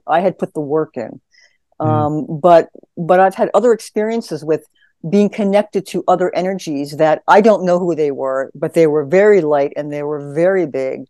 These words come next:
Speaker 1: and
Speaker 2: Mm.
Speaker 1: they made my life go into different directions. And it was really fun. And it was very, um, mystical. I've had a lot of tremendously mystical experiences in my life, which I think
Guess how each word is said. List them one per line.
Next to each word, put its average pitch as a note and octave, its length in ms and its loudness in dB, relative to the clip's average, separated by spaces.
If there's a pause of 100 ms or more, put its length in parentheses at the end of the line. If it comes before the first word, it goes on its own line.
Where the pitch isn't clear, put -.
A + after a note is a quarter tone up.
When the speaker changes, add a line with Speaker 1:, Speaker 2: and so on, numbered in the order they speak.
(340)
Speaker 1:
and D#3+ 180 -2
Speaker 2:
Mm. - 20 -2
Speaker 1:
they D#3 380 2 (260)
made F3 420 2
my E3 200 0
life F3 460 0
go E3+ 180 0
into E3 180 -10
different F3 300 -10
directions. D#3+ 600 -4
And D#3 140 -2
it D#3 100 -4
was D3+ 300 -4 (360)
really G3+ 320 2
fun. D#3+ 440 -2
And D3+ 120 -6
it - 80 -10
was D3 300 -6
very, G3 920 2 (380)
um, D3 600 -4 (460)
mystical. F3 880 2
I've E3+ 120 -4
had E3+ 260 -2
a - 60 -6
lot E3+ 380 0
of D#3 280 -2 (600)
tremendously F#3 880 -4
mystical E3 500 -8
experiences E3 680 -8
in D3 80 -8
my C3+ 120 -8
life, B2+ 260 -10
which D#3+ 180 -6
I F#3 80 0
think A#3 360 -4